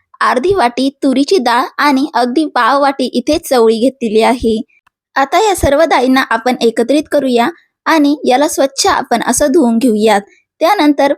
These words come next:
पुरेसे इतपत पाणी फसेल इतपत आपण यामध्ये पाणी घालूयात. मी इथं तीन ग्लास पाणी यामध्ये घातलेलं आहे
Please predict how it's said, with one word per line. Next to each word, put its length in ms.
पुरेसे 440
इतपत 400
पाणी 260
फसेल 480
इतपत 360
आपण 260
यामध्ये 440
पाणी 360
घालूयात. 420
मी 220
इथं 260
तीन 300
ग्लास 300
पाणी 280
यामध्ये 400
घातलेलं 460
आहे 280